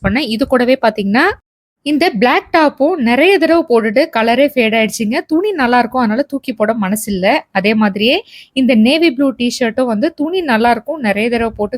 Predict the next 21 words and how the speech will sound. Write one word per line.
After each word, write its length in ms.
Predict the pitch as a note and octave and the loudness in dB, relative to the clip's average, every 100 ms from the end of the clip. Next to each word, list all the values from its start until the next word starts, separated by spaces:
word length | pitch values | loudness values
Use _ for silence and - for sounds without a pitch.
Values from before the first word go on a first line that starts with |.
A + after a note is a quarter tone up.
| - | -2
ஃபேட் 220 | G3+ G3+ | 0 2
ஆயிடுச்சு. 400 | F#3+ F3+ - G3 F4+ A#4+ _ _ _ _ _ _ _ _ _ _ _ _ - - C#4 | 0 -2 -4 0 0 -2 _ _ _ _ _ _ _ _ _ _ _ _ -18 -4 0
இது 120 | D#4 F#4+ G#3+ | 2 2 2
ப்ளூ 120 | D#4+ E4 - _ | 2 0 -2 _
ட்ரவுசருங்க. 560 | A#3 B3+ B3+ D4 A#3 G#3+ E4+ C#5 A#3+ | 0 0 2 0 2 0 0 -2 -4
இதையும் 300 | G#3+ D4 D#4+ | 0 0 0
வந்து 160 | A#3+ C4 C4 | -2 -4 -2
பிளாக்கா 340 | A3+ A#3 D4+ C#4 A3 | -2 0 0 -2 0
மாத்தணுன்றதுனால 880 | G#3+ A3 A3 G#3+ G#3 G3 G3 A#3 G4 - - A#3+ | -2 -2 -4 -2 -2 -2 -2 -2 -4 -10 -8 -4
இது 80 | G#3+ C#4 | -2 0
ஃபேட் 240 | F4 F#4+ | 2 2
ஆகல, 220 | D#4+ B3 F#4 G4+ | 0 2 0 0
ஆனா 120 | B3 A#3 | -2 -2
வந்து 120 | A3 D#4+ | -4 -2
கலர் 240 | G#3+ G#3+ G#3+ | -2 -2 -2
சேஞ்ச் 200 | A3 G#3+ - | -6 -6 -8
பண்ணலான்ட்டு. 480 | F3+ F3+ E3+ F#3 D4 A4 _ _ _ _ _ - | -4 -4 -4 0 0 -2 _ _ _ _ _ -6
இப்ப 160 | B3 C4+ D#4+ A3+ | 0 0 0 2
இதே 140 | C4+ B3 | 2 2
மாதிரியே 280 | A3+ A#3 C4+ | 0 0 0
பாத்தீங்கன்னா 360 | A3+ G#3+ G#3 | 0 -2 -4